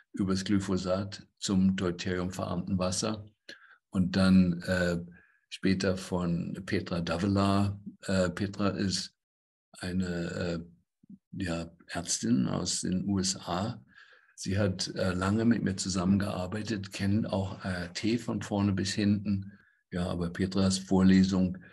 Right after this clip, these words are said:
gibt euch alles, was ihr wissen müsst über deuteriumverarmtes Wasser.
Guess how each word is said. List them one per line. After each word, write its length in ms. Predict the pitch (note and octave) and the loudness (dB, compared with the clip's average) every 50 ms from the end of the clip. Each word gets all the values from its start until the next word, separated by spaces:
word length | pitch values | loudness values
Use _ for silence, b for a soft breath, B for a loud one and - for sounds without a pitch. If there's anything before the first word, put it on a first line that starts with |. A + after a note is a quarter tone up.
| B B B - | B B B -2
gibt 260 | - G2 F#2+ - - | -2 -2 -2 -2 -4
euch 280 | - F2 E2+ - - - | -4 -4 -4 -4 -4 -2
alles, 280 | F2+ F2+ E2+ - - | -2 0 0 -2 -2
was 180 | - F2 - - | -2 -2 -2 0
ihr 120 | F2 E2+ | 0 0
wissen 320 | F2 F2 E2+ - F#2 F2 F2 | 2 2 0 2 2 2 2
müsst 240 | E2+ E2 - - - | 2 2 0 -4 -6
über 360 | - F#2 E2+ F2+ F2+ F2 E2 E2+ - - _ _ | -6 -6 -4 -4 -4 -4 -6 -6 -10 -16 _ _
deuteriumverarmtes 1040 | - E2 D2+ D2 - E2+ E2 D#2+ D#2 - - - - - D#2+ D#2+ - - - - - | -8 -8 -8 -6 -6 -6 -6 -6 -6 -8 -8 -8 -6 -6 -6 -6 -6 -6 -6 -6 -6
Wasser. 360 | D2+ C#2+ - - - D#2 - | -6 -6 -4 -4 -6 -8 -10